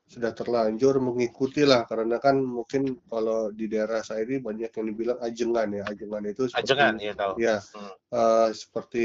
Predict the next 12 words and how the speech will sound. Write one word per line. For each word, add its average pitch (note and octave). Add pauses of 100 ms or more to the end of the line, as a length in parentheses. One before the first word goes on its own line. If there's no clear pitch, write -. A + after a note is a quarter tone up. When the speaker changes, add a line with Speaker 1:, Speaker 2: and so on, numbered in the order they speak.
(100)
Speaker 1:
orang A#2+
yang A2+ (320)
dihormati A2
lah. G#2+ (520)
Nah, A2
Speaker 2:
Hmm. B2
Speaker 1:
eh, G2+ (220)
eh, A2 (200)
tiba-tiba A2+
kita -
sudah A2+
mengikuti C3